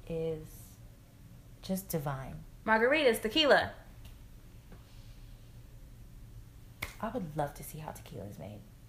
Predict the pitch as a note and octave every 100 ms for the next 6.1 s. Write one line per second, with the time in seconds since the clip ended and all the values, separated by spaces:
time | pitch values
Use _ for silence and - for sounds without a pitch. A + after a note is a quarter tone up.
0 | - - - - - - - - G#4 A4+
1 | G4+ A4 F#4+ - - - - - - -
2 | D#4+ G4 F#4 - F#3+ F#3 G#3+ F#3 D#4 -
3 | - - - - - E3 E3+ F3 F#3 F2
4 | - - - - - - - - - -
5 | - - - - - - C#4+ D4+ D4+ D#4